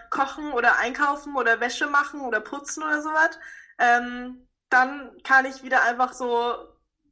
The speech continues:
sag ich mal, eher sorgenfrei sein und dann auch mal irgendwie total albern sein oder sowas, weißt du, also wie einfach früher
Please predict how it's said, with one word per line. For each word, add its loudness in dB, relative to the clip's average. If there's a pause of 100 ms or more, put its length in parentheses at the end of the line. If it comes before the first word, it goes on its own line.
sag 0
ich -12
mal, 4 (680)
eher 4
sorgenfrei 2
sein 4
und -10
dann -4
auch -6
mal -6
irgendwie -10
total 2 (100)
albern 2
sein 0
oder -6
sowas, -6
weißt -2
du, -6
also -10 (100)
wie -8
einfach 0 (140)
früher 0